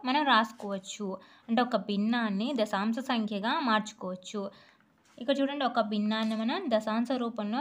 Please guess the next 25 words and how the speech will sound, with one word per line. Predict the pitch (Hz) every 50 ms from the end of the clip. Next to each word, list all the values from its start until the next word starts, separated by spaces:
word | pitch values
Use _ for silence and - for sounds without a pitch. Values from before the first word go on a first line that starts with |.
| 339 359 - - -
రాసాం. | 233 220 214 214 - 214 202 - - - -
అలాగే | 226 214 214 220 208 208 208 220 269 339 403 415 - - - - _ _ -
ఒక | 233 233 269 277 311 370 415 403 285
దశాంశ | 208 220 220 220 233 214 220 240 254 277
సంఖ్యని | 294 294 - 254 226 220 208 214 202 190 190 208 254 349 392 349
మనం | 254 247 262 302 359 403 - - _ _ _ _ - 214
భిన్న | 202 247 254 269 294 285
రూపంలో | 277 269 269 269 220 196 196 226 277
రాసుకోవచ్చు. | 311 285 247 233 - - - 208 196 196 - - - - -
ఇక్కడ | 233 226 226 269 277 294
మనకి | 285 277 277 269 277 277
జీరో | 233 247 233 226 240
పాయింట్ | 233 233 254 262 269 254
ఫైవ్ | - 240 214 214 220
వచ్చింది | 226 226 - - 208 196
కదా. | 190 - 175 180 202 233 285 359 392 - - - - - - - _ -
ఇక్కడ | 233 226 - 285 277 269
చూడండి, | 247 214 190 185 190 185 202 240 302 277
జీరో | 240 254 254 262
పాయింట్ | 262 262 277 277 277 277
ఫైవ్ని | - 262 233 233 247 254
మనం | 254 254 254 -
ఎలా | - 196 196 202 214
రాసుకోవాలి | 220 220 220 233 226 - - 226 214 208 208 202 196 185 180
అంటే | 170 175 175 - - 247 277 320 370 415